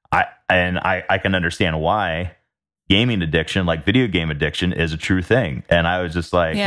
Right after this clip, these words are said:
Speaker 1: you know, people shutting themselves in for eight hours a day, which is crazy. But it, it, it, again, it's all about that spiral of, of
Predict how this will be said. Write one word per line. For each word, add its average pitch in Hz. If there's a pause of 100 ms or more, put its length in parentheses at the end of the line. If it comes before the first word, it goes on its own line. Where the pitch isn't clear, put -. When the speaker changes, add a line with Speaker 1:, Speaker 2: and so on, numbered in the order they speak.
(160)
Speaker 1:
you 92
know, 85
people 107
shutting -
themselves 90
in 90
for 76 (380)
eight 98
hours 92
a 85
day, 95
which 80
is 80
crazy. 107
But 82
it, 85
it, 82 (120)
it, 95
again, 92
it's 80
all 85
about 82
that 80
spiral 82
of, 67
of 71